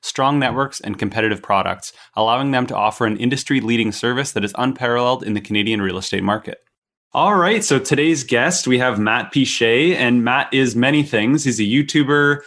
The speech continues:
social media personality, real estate investor, real estate agent, uh, mentor to people looking to build financial independence, you know, but he's also got a big focus on building a lifestyle business so you can live your best life and not just, uh, you know, constantly work on your business. So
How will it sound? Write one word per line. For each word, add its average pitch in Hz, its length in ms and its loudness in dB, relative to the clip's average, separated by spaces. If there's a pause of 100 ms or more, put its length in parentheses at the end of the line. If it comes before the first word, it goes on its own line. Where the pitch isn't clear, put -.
(120)
social 135 380 0
media 135 240 4
personality, 127 720 2
real 117 240 2
estate 127 240 2
investor, 120 500 0
real 113 200 4
estate 104 280 -2
agent, 123 720 2
uh, 95 200 0
mentor 131 460 2
to 127 80 0
people 127 320 2
looking 117 240 2
to 104 60 2
build 107 320 0
financial 110 340 0
independence, 123 640 0 (280)
you 127 80 0
know, 127 180 2
but 113 120 0
he's 127 120 0
also 135 240 2
got 139 100 0
a 123 40 0
big 240 260 0
focus 131 400 0
on 120 380 2 (240)
building 131 260 2
a 123 40 2
lifestyle 117 460 2
business 98 400 -2
so 117 60 2
you 110 80 2
can 110 180 -2
live 110 220 2
your 104 140 0
best - 420 -2
life 98 460 -2 (240)
and 110 160 2
not 110 240 2
just, 113 320 -4
uh, 107 340 4
you 110 80 2
know, 107 180 0
constantly 113 480 0
work 110 240 0
on 110 120 2
your 110 80 2
business. 110 400 0
So 104 320 0